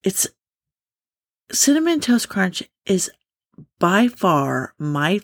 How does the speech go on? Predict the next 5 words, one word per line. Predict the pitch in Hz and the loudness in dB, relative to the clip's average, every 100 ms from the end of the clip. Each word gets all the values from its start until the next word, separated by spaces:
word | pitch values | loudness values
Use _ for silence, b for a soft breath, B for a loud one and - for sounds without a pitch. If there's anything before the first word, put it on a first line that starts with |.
| _ | _
favorite | 185 190 180 220 240 - _ _ _ _ 143 | 0 2 2 0 0 -6 _ _ _ _ 2
ice | 165 185 - | 2 2 -4
cream | - 190 185 180 180 _ _ _ - | -6 -4 -4 -6 -10 _ _ _ -12
topping, | - 160 156 - 151 147 147 147 _ _ _ _ _ | -2 0 0 0 -2 -2 -6 -14 _ _ _ _ _
period. | - 226 233 190 143 78 | -4 2 4 2 -2 -10